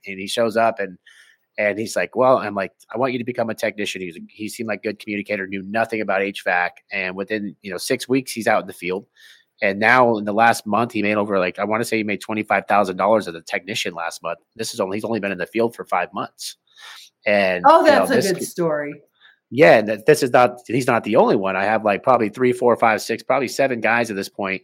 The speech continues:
Speaker 1: and most of my, on my, on my technician side has never worked anywhere else. And the power of that is that they don't know any bad, they don't know any bad, bad habits. They don't know any,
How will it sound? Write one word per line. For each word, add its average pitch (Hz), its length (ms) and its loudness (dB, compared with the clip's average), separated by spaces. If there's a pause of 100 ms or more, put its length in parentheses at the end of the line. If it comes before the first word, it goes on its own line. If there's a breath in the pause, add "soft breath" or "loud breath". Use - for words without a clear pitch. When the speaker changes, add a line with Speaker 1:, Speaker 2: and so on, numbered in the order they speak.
Speaker 1:
and 98 280 -8
most 123 240 -2
of 135 60 -2
my, 110 240 0 (180)
on 107 80 -8
my, 104 160 -4 (120)
on 107 140 -2
my 101 140 -4
technician 110 500 -4
side 95 400 0
has 98 160 -6
never 113 240 0
worked 101 300 -4
anywhere 85 320 -4
else. - 320 -8 (520 loud breath)
And 104 140 0
the 104 60 -4
power 151 400 8
of 110 80 2
that 113 180 8
is 104 140 0
that 104 180 2
they 107 100 0
don't 139 180 4
know 123 180 2
any 120 160 -2
bad, 101 260 -2
they 113 60 -2
don't 143 100 2
know 131 160 2
any 123 160 0
bad, 110 280 2 (160)
bad 110 300 2
habits. 98 380 -2
They 117 80 -6
don't 123 140 -2
know 120 160 -2
any, 113 280 -4